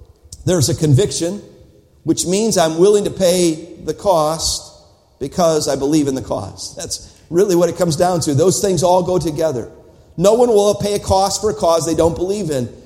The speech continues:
The ones willing to stand up and be counted are convicted of the cause. Think, think about this. Conviction motivates an excellent service. One will never attempt to do anything, give anything, or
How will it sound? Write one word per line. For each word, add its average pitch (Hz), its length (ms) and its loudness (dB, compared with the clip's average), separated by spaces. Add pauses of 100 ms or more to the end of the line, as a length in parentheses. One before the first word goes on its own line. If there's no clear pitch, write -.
(160)
The 156 80 2
ones 185 340 2
willing 220 240 4
to 214 60 -2
stand 208 380 0
up 202 180 2
and 170 100 -6
be 165 80 -2
counted 190 400 -4
are 156 100 0
convicted 160 580 -2
of 139 320 -4
the 143 80 -4
cause. 135 400 -4 (500)
Think, 240 220 -2
think 247 160 0
about 175 140 2
this. 147 120 -4
Conviction 196 600 -2
motivates 175 580 2
an 120 80 -4 (100)
excellent 156 460 -6
service. 104 720 -8 (1400)
One 120 280 -2
will 117 80 4
never 117 260 2
attempt 139 340 -4
to 127 60 -4
do 135 140 0
anything, 131 360 -2
give 135 140 -2
anything, 131 360 -4
or 107 180 -6